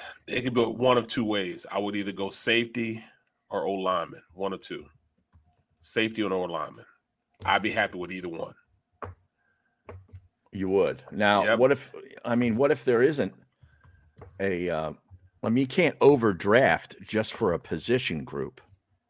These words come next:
Speaker 1: Oh, you can. There's plenty of linebackers that, that get our number one talent. You know, you go by.
Speaker 2: There
Speaker 1: there's,
Speaker 2: are?
Speaker 1: there's,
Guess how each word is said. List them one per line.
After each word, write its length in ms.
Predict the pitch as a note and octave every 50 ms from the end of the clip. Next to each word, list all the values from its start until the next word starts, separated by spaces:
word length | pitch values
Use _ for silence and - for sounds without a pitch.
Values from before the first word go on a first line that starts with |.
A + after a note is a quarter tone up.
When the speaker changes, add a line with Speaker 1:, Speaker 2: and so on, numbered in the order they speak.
| _ _ _ _ _ _ _ _ _ _ _ -
Speaker 1:
Oh, 100 | C3 C3+
you 140 | C3+ F3+ G#3+
can. 160 | F#3 C3+ A#2
There's 180 | - D#3 F3+ F3+
plenty 260 | - - D#3+ G3+ G3
of 60 | C3+
linebackers 460 | A2+ A2+ B2 C3 A#2 F#2+ F2+ E2+ D#2+ F2
that, 180 | F2+ F2 D#2+ E2
that 280 | G2 F#2+ - - - -
get 220 | - G2+ F#2+ F2 - _ - - - - -
our 240 | - G2 G2 F#2 F2+
number 320 | F#2+ G2 G#2 A2+ A2+ A2
one 280 | G#2 G#2+ G#2+ G#2+ G2 -
talent. 480 | - - - G#2 G#2 F2+ - - - -
You 100 | G2+ G2+
know, 100 | G2 F#2+
you 140 | G#2 B2
go 340 | B2+ A#2 A2+ A2 G#2 - - - - E2
by. 180 | F#2 G#2 G2 G2
Speaker 2:
There 100 | G2+ G2
Speaker 1:
there's, 100 | G#2 G#2+
Speaker 2:
are? 100 | A#2 C3
Speaker 1:
there's, 140 | D#3 D3+